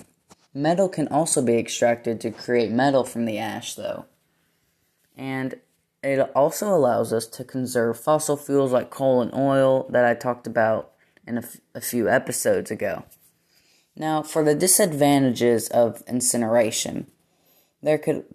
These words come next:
be possible pollutants from the ash or the fumes that are released from the pipe, as we know, from the burning or leaking of chemicals, anything like that.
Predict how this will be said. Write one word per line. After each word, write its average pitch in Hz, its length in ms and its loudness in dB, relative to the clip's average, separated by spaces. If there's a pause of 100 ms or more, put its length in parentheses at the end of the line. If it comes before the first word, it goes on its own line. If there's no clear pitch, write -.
be 151 160 2
possible 170 520 2
pollutants 123 720 2
from 131 200 2
the 127 120 0
ash 117 420 0
or 120 120 2
the 123 100 2
fumes 120 520 0
that 117 120 2
are 117 100 4
released 117 360 0
from 131 140 -4
the 135 80 0
pipe, 113 560 0 (1000)
as 135 220 -6
we 123 160 -2
know, 117 480 2 (200)
from 117 360 0
the 113 100 2
burning 120 640 2
or 113 120 0
leaking 120 460 0
of 120 160 -4
chemicals, 113 500 -4
anything 117 400 -4
like 113 200 -4
that. 117 440 0